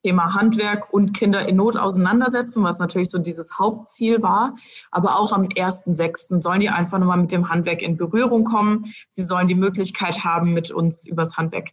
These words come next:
zu sprechen, sich einfach, äh, ganz locker auszutauschen. Wir sind jetzt auch alles junge Leute. Da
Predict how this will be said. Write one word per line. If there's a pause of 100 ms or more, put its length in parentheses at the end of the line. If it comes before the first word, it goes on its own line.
zu
sprechen,
sich
einfach, (500)
äh,
ganz
locker
auszutauschen.
Wir
sind
jetzt
auch
alles
junge
Leute.
Da